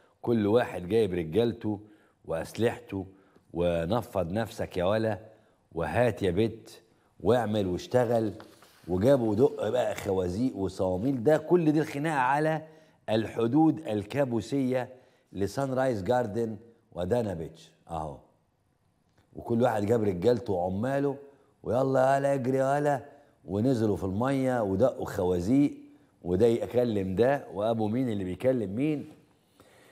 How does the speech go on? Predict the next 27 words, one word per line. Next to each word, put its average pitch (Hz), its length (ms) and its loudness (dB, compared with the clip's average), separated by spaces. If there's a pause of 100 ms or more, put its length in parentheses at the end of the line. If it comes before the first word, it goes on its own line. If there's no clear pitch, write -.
(180)
المشكلة 156 640 2
بقى 190 340 2 (480)
ان 131 200 0
الفضيحة 143 640 0
دي 139 260 0 (500)
والخناقة، 120 640 0
خلي 190 300 0
عندك 180 260 0
صور 190 200 -2
تانية 185 320 -2
اهو، 135 200 -4
بص 147 380 -12
ادي 117 140 -2
الصور 95 400 -4
اهي. 78 160 -16 (1700)
اتفرج، 80 420 -4
بص. 95 440 -10 (320)
ده 104 80 4
في 156 140 0
صور 165 180 2
كتير 160 220 0
قوي. 120 280 2 (2000)
يعني 87 220 -4
في 127 120 -2
صور 143 260 2
كتيرة 127 360 -2
جدًا 95 560 -2